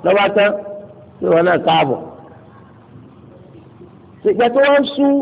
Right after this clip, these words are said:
ìyàwó tó ẹsẹ̀ dé, ló wá ń sọ fún ìyáálé tó bá lé pé, "Ah, ah, ẹ̀yin sí ni ọ̀wá o. Èmi ò máa, torí mi ò lẹ́sìrẹ́sì lọ títí. Ṣé ọkọ wa,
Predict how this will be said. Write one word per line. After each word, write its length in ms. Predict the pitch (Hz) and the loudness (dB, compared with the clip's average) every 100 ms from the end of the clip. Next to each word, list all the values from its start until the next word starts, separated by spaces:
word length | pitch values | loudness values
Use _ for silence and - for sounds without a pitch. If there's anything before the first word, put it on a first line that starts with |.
| - - | -4 -6
ìyàwó 340 | 165 175 196 | 0 2 2
tó 120 | 214 233 | 2 2
ẹsẹ̀ 300 | 226 180 151 | 2 2 2
dé, 180 | 156 175 - - - - - - | 2 0 -2 -14 -20 -20 -20 -6
ló 120 | - | 0
wá 160 | 240 262 | 2 2
ń 100 | 262 | 0
sọ 120 | 247 233 | 0 0
fún 240 | 233 247 254 254 - - | 0 0 -2 -4 -10 -18
ìyáálé 440 | - 160 180 214 220 | -6 0 2 2 0
tó 120 | 220 | 0
bá 160 | 220 214 | 0 2
lé 160 | 214 208 | 2 0
pé, 120 | 208 | 0
"Ah, 160 | 202 180 - - - - - - | -2 -2 -8 -20 -20 -20 -20 -12
ah, 140 | 170 - - - - - - - - - | -12 -12 -20 -20 -20 -20 -20 -20 -20 -14
ẹ̀yin 260 | - 180 202 | -4 0 0
sí 120 | 190 | -2
ni 160 | 220 214 | -2 2
ọ̀wá 280 | 180 175 165 | 2 2 2
o. 120 | 160 - - - - - - 254 247 - - - - - - - - - - | 0 -6 -18 -20 -20 -20 -18 -14 -12 -10 -10 -10 -10 -12 -12 -12 -14 -14 -8
Èmi 220 | 165 180 | -4 0
ò 120 | 175 | 0
máa, 800 | 165 180 185 180 175 175 175 175 - | 0 0 0 0 0 -2 -4 -6 -8
torí 260 | 185 196 | -2 0
mi 140 | 202 180 | 2 2
ò 100 | 156 | 0
lẹ́sìrẹ́sì 720 | 143 190 - 170 185 175 123 | 2 0 0 -2 0 -2 0
lọ 80 | 156 | -2
títí. 320 | 156 170 170 170 165 - - - | -2 -6 -6 -8 -10 -20 -20 -12
Ṣé 140 | - 233 240 247 226 220 | -2 0 2 2 2 0
ọkọ 260 | 202 - | -2 0
wa, 140 | 220 | 0